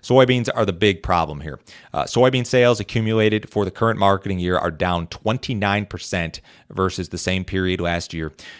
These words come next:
U S D A projects that exports will decline by only nine and a half percent. So if you're watching on YouTube here, this,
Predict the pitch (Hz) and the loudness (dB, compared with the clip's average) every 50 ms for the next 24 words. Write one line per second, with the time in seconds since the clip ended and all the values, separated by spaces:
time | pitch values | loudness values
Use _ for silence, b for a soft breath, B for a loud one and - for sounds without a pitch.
0 | B B 95 98 104 101 90 - - 95 92 92 92 90 - 87 87 90 87 85 | B B 0 4 4 4 4 2 -2 -2 0 0 0 -2 -4 -4 -2 0 0 0
1 | - - - 90 - 80 92 - - - - 92 90 - - 90 90 92 90 92 | -2 -6 -6 -4 -4 -4 -4 -6 -8 -6 -4 -4 -4 -4 -6 -6 -6 -6 -6 -6
2 | - - 90 87 82 85 85 82 82 85 - - 87 85 85 82 80 82 85 87 | -6 -4 -2 -2 0 -2 -2 -2 -4 -4 -4 -4 -6 -6 -6 -6 -4 -2 -2 0
3 | 90 90 95 92 92 92 92 76 92 104 110 117 - - - - - - - 73 | 0 0 -2 -2 -4 -4 -6 -4 -2 0 0 0 -2 -4 -10 -12 -10 -10 -10 -12
4 | 69 - B B B B - - 95 - - 95 104 107 107 - - 107 101 98 | -12 -14 B B B B -6 -6 -4 -2 0 2 2 2 2 2 0 -2 0 0
5 | 98 98 104 107 101 - 104 92 92 101 95 90 82 | 0 -2 -4 -4 -4 -4 -4 -2 -2 -2 -4 -4 -8